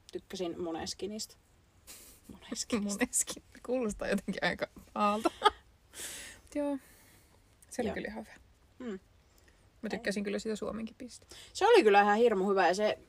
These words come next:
Speaker 1: live-esitys oli tosi, tosi, tosi, tosi hyvä. Että varmaan jos Italia ei olisi laittanut,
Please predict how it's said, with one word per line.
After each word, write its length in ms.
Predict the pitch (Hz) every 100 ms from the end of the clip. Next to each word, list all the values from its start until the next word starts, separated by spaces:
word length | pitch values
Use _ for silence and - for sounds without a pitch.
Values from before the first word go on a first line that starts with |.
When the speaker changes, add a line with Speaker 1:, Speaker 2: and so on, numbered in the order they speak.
| -
Speaker 1:
live-esitys 720 | 135 320 262 170 180 165 165
oli 240 | 170 165 - _ _
tosi, 320 | 208 196 175
tosi, 260 | 170 170 170
tosi, 320 | 190 190 185 -
tosi 280 | 220 226
hyvä. 180 | 175 139
Että 200 | - 170
varmaan 340 | 233 247 202 208
jos 160 | 214 - - - - - - - _ -
Italia 500 | 226 233 220 214 185
ei 160 | 214 214
olisi 220 | 185 190
laittanut, 460 | 156 160 156 160